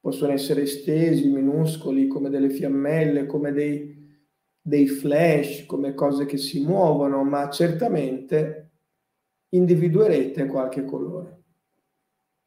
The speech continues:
Io ora vi lascio in questa apparentemente semplice, quasi banale contemplazione, perché sarà l'inizio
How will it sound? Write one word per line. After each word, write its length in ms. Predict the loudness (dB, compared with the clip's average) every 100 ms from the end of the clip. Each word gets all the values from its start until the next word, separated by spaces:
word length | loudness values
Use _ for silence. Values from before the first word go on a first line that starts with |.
| _ _ _ _ _ _
Io 180 | -2 2
ora 140 | 2 2
vi 120 | 2
lascio 960 | 4 4 0 0 4 4 2 -10 -18 _ _ _ _ _ _ _ _ _ -4
in 220 | 0 2
questa 840 | 8 8 8 0 0 0 0 -4 -14 -20 _ _ _ _ _ 0
apparentemente 1400 | 0 2 4 6 6 4 4 4 4 4 2 0 0 -2
semplice, 1000 | -2 2 4 4 2 -2 -6 -4 -4 0
quasi 360 | 4 4 4 4
banale 800 | 4 6 6 6 4 2 0
contemplazione, 1080 | 0 -2 0 -2 0 0 0 -2 -2 -2 -4
perché 360 | -2 -2 -2 -2
sarà 320 | 2 4 4
l'inizio 1040 | 2 2 2 0 2 6 6 2 -8 -16